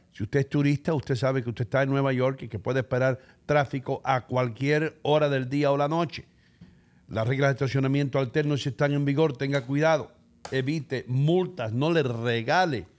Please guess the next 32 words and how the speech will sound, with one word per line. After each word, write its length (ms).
su 200
dinero 480
al 160
alcalde 640
de 140
Nueva 320
York, 360
que 460
no 200
sabe 300
lo 120
que 80
está 140
haciendo. 380
Yo 80
le 60
voy 120
a 60
dar 120
un 140
nombre 240
al 80
alcalde. 480
No 340
Plan, 480
¿cómo 160
se 120
llama 240
él? 140
Eric, 460
Eric, 420
Eric, 400